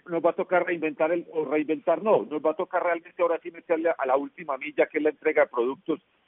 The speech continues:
eh, eh, cercano, un tema que, que no se le ha parado muchas bolas por las grandes superficies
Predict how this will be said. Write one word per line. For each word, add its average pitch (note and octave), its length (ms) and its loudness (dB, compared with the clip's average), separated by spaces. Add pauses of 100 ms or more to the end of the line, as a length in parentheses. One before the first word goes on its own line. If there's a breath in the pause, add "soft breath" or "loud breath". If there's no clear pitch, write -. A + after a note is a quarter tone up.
(140)
eh, B2+ 360 4
eh, B2 540 -2
cercano, F#3+ 560 6 (460)
un C#3 140 -2
tema E3+ 260 8
que, C#3 340 4
que C3+ 140 0
no D3+ 140 2
se F3 100 6
le E3 60 8
ha D3+ 80 6
parado D#3 240 8
muchas D#3 280 0
bolas D#3 220 4
por C3+ 140 -2
las B2 100 0
grandes C3+ 240 -4
superficies C#3+ 680 0